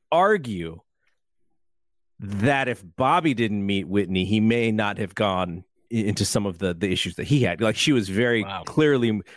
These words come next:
Speaker 1: the one who, who had more issues than he did, uh, w-, when they met. Now, when they were
Speaker 2: Yeah.
Speaker 1: together, it was a different story. So that's the kind of stuff where I'm just like, I know the story and I don't want the, the nice, nice version of Whitney.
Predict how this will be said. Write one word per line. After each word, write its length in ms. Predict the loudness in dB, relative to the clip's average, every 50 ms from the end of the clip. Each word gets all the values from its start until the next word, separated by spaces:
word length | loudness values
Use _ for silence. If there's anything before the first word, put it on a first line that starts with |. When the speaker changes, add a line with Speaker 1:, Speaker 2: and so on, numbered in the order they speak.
| -20 -12 _ 0
Speaker 1:
the 100 | 0 2
one 300 | 2 2 2 2 0 -2
who, 500 | -6 -8 -10 -6 0 0 0 2 2 2
who 160 | 2 4 4
had 300 | 4 2 0 -2 -2 0
more 220 | 0 0 0 0
issues 340 | -2 -4 -4 -2 -4 -4 -4
than 140 | -4 -4 -2
he 160 | 0 0 0
did, 220 | 0 0 -2 -2
uh, 60 | -2 -4
w-, 300 | -4 -4 -2 -4 -4 0
when 180 | 0 0 0 0
they 100 | 0 0
met. 280 | 0 0 -2 -2 -2
Now, 240 | -4 -2 -2 -2 -2
when 160 | 0 0 2
they 100 | 2 2
were 160 | 2 0 -4 -4 -4
Speaker 2:
Yeah. 80 | -2
Speaker 1:
together, 320 | 0 0 0 0 -2 -2 -4
it 60 | -6
was 180 | -8 -8 -8
a 40 | -10
different 280 | -10 -10 -14 -14 -14 -10
story. 300 | -6 -4 -4 -4 -4 -8 -12 -18 -18 -18 -8 -2
So 220 | 2 2 2 2 0 -6 -12 _ 0
that's 260 | 0 0 0 0 -2
the 80 | -2
kind 160 | 0 2 2 2
of 60 | 2
stuff 200 | 2 0 2 4
where 160 | 2 2 2
I'm 180 | 2 0 0 0
just 180 | -2 0 2
like, 220 | 2 2 2 2 0
I 80 | 0 0
know 200 | 2 4 4 4
the 100 | 2 2
story 760 | -2 -2 0 4 4 6 6 6 4 4 4 4 2 0 0
and 140 | 0 0 0
I 80 | 2
don't 280 | 2 2 0 0 0 -2
want 340 | 0 2 2 2 2 0 -2 0
the, 400 | 0 2 2 4 2 2 0 -2 _ _ _ _ _ _ _ _ _ _ -2
the 80 | 0 2
nice, 500 | 4 4 4 2 2 0 -2 -4 -4 -2
nice 460 | 0 0 2 2 0 -2 -4 -10 -12
version 640 | -10 -2 0 2 2 2 2 2 0 0 0 0 0
of 200 | 0 -2 -2 0
Whitney. 600 | 2 2 2 2 0 0 2 2 2 2 0